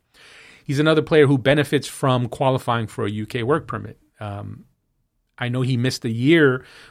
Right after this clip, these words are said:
with the injury, with the torn A C L, but actually that, that probably works out in his favor, because when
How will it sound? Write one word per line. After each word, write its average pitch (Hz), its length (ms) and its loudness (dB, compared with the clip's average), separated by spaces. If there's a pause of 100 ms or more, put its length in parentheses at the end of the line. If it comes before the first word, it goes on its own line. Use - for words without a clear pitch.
with 131 180 0
the 123 180 0
injury, 120 280 2
with 104 100 -4
the 117 80 -6
torn 127 300 -4
A 117 80 -4
C 139 240 -2
L, 147 160 4
but 120 140 0
actually 170 240 2
that, 127 200 2
that 127 160 -6
probably 190 260 0
works 127 240 -2
out 131 120 0
in 123 100 -4
his 117 140 -8
favor, 190 240 -2
because 123 360 -4
when 120 360 -2